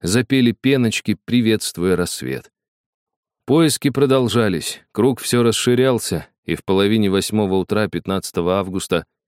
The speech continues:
была обнаружена темно-синяя ветровка Хелены.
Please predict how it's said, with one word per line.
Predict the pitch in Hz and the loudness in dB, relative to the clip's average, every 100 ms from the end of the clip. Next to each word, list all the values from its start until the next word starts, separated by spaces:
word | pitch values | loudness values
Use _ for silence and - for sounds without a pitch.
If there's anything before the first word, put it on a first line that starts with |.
| _ | _
была | 76 107 123 127 127 | -2 2 2 2 0
обнаружена | 107 107 113 113 117 110 110 | -2 0 0 2 0 0 -2
темно-синяя | - 107 104 101 110 107 101 | 0 -2 -2 -2 0 0 0
ветровка | 90 90 98 95 87 | -2 -2 -2 -2 -4
Хелены. | 80 87 90 87 71 | -4 -2 0 0 -2